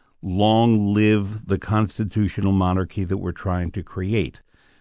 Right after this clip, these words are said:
Verdi, with Nabucco in eighteen forty-two, wrote what is the unofficial national anthem of Italy, "Va Pensiero," also known as the Chorus of the Hebrew Slaves, in which they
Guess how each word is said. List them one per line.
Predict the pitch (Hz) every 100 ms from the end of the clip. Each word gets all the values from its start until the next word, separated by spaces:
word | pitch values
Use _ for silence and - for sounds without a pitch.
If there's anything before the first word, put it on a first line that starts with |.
| -
Verdi, | 92 127 185 185
with | 110 123 131
Nabucco | 104 85 123 - 92
in |
eighteen | 92 90 101 90
forty-two, | - 98 92 85 - 110
wrote | 92 85 101 110 113
what | - 98 101
is | - 107 104 -
the | 113 -
unofficial | 107 98 - 185 185 - 110
national | 95 85 82 - 90 90
anthem | 85 - 90
of | 87 87
Italy, | 80 95
"Va | 92 101 104
Pensiero," | - 107 98 - 95 85 82 104 139 - _ _ _ _
also | - 123 - 131
known | 110 104 101
as | 90
the | -
Chorus | - - 110 101 90 107
of | 95
the |
Hebrew | 95 113 90 95 95
Slaves, | - 143 160 131 101 110 - _ _ _ _ _
in | 127 120 117
which | 123 107 - -
they | 98 90 95 117 139 135 120